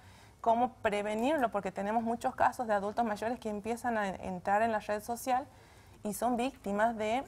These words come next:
este, de la, de estafas, de robos, de decirles, "Miren, les ofrecemos tal cosa", nos tienen que dar su número de tarjeta y, y ellos como creen en esta parte de que todos son trans-,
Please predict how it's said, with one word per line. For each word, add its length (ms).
este, 600
de 200
la, 220
de 320
estafas, 760
de 160
robos, 640
de 460
decirles, 920
"Miren, 340
les 100
ofrecemos 600
tal 260
cosa", 480
nos 180
tienen 220
que 80
dar 160
su 120
número 280
de 100
tarjeta 600
y, 200
y 80
ellos 280
como 440
creen 380
en 160
esta 280
parte 720
de 280
que 140
todos 320
son 480
trans-, 220